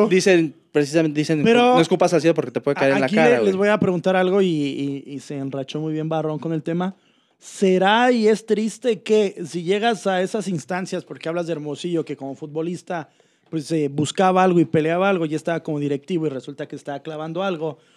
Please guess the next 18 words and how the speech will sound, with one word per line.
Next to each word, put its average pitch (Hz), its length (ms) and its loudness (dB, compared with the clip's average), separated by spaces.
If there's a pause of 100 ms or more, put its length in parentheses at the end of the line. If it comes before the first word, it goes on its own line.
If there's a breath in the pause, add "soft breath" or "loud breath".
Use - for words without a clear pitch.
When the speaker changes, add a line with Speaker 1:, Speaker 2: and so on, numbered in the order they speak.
(220 soft breath)
Speaker 3:
Ana 143 320 -10
Gabriela 156 480 0
Guevara 165 420 2
se - 120 -10
le 156 80 -6
acusa 156 280 -2
lo 190 100 4
mismo? 196 380 4 (600 soft breath)
Que 214 260 2
cuando 202 300 0
llegas 208 320 2
a 240 40 -2
esas 254 260 0
cúpulas 202 840 -2
grandes, 196 680 0
eh, 170 120 -2
políticamente 160 680 -6
hablando, 165 640 -4